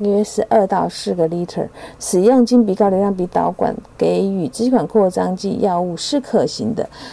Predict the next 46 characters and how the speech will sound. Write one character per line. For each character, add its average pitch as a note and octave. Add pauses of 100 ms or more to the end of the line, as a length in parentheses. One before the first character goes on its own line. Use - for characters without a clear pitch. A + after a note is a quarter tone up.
(160)
但 A#3
是 G#3+ (420)
这 C4
个 A#3
经 C#4
鼻 A#3+
高 A#3
流 G#3+
量 A3
鼻 F#3
导 F#3
管 F3
并 A#3
不 C4
能 F3+
够 A3+
改 E3
善 G#3
受 A3
试 A3+
者 F#3
的 -
舒 G#3
适 G3+
度， G3
并 A#3+
且 F#3+
会 G#3
增 G#3
加 G3+
呼 F#3+
吸 F#3
治 G#3
疗 D3
的 C3+ (800)
工 G#3
作 A3+
时 -
数。 - (680)
第 C4
七 A#3
篇 A3+
文 F3
章 F#3+
是 G#3
由 F3